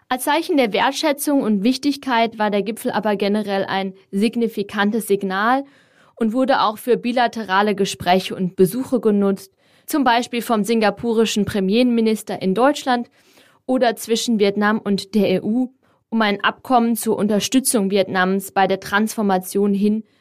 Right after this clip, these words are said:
zur nachhaltigen Energiegewinnung zu schließen.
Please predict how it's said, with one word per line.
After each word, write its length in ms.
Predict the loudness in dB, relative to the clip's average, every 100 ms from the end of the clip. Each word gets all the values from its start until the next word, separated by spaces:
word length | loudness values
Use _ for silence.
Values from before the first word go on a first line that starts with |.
| _
zur 180 | -6 0
nachhaltigen 640 | 2 0 0 -2 0 -2 0
Energiegewinnung 880 | 2 0 0 0 0 0 -6 -10
zu 160 | -16 -16
schließen. 480 | -16 -14 -18 -20